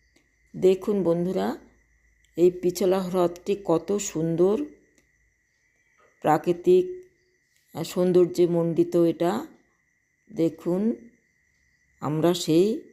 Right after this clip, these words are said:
পিছলা হ্রদের পাশ দিয়ে চলেছি। আমরা যাচ্ছি কর্ণী মাতার মন্দিরে,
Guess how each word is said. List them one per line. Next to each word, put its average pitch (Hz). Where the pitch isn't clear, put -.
পিছলা 180
হ্রদের 175
পাশ 147
দিয়ে 175
চলেছি। 165
আমরা 160
যাচ্ছি 180
কর্ণী 175
মাতার 165
মন্দিরে, 156